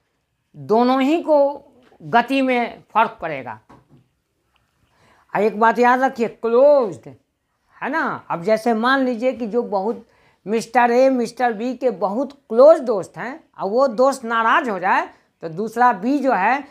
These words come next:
जब तक वो मानेगा नहीं तब तक वो टेंशन में रहेगा। तो आप मिस्टर ए फीमेल है और एक मेल है तो क्या होगा,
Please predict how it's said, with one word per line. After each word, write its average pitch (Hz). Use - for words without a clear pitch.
जब 233
तक 277
वो 269
मानेगा 269
नहीं 269
तब -
तक 262
वो 240
टेंशन 220
में 185
रहेगा। 131
तो 190
आप 202
मिस्टर 220
ए 226
फीमेल 247
है 196
और 220
एक 208
मेल 214
है 214
तो 180
क्या 233
होगा, 254